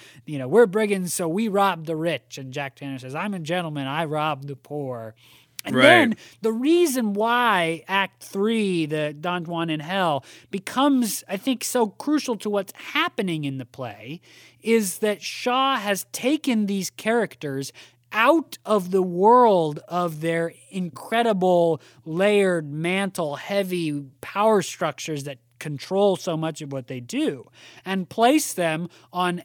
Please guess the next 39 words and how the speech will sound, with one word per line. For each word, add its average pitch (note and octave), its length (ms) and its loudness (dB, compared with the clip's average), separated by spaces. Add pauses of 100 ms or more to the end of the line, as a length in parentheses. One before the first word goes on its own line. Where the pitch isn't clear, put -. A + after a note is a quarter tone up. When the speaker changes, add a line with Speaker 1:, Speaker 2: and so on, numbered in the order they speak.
Speaker 1:
as F3+ 240 -2
level A3 320 4
a F#3+ 60 4
playing F3+ 340 -4
field E3+ 300 -4
as D#3 140 -4
he D#3 80 -6
could. - 500 -2 (240)
And F3+ 240 -4
at G3+ 160 -2
the F3 100 -6
time, A3+ 560 4 (200)
the F#3 100 -4
most G#3+ 200 4
level B3 220 2
playing A3 240 2
field G#3 220 -2
he G3 40 -4
could G3 140 0
imagine A#3 380 2
was G#3 160 2
that G#3 180 0
they're A3+ 180 2
all A3+ 200 6
dead F3+ 500 4 (220)
and G3 160 -2
they're G3+ 160 4
in G#3 240 2
Speaker 2:
<laughs> F#3+ 160 -4
Speaker 1:
hell, B3 360 6
where G3+ 280 2
the F3+ 80 -8 (160)
titles B3 500 2
mean A3+ 220 2
no G#3+ 120 4
more. A3 200 2
I - 20 0
mean, F3+ 140 -4
literally, G3+ 400 2